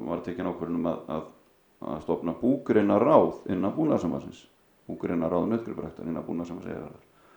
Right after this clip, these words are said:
Það var í einhver ár og síðan var aftur stofnað sjálfstætt félag, félag eyfirskra kúabænda, eins og þetta er núna.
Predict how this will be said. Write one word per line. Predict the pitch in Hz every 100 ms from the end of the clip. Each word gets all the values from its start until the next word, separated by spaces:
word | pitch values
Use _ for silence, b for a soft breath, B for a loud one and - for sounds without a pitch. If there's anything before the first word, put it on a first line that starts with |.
| B - -
Það | 73 85
var | 87
í | 92
einhver | 92 110
ár | - - B B B
og | - -
síðan | 113 98
var | 92
aftur | 104 - 95 - - -
stofnað | - 101 95 92 82
sjálfstætt | 92 87 80 -
félag, | 104 98 92
félag | 90 82
eyfirskra | - - -
kúabænda, | 90 85 - - _ -
eins |
og | -
þetta | -
er | 90
núna. | 85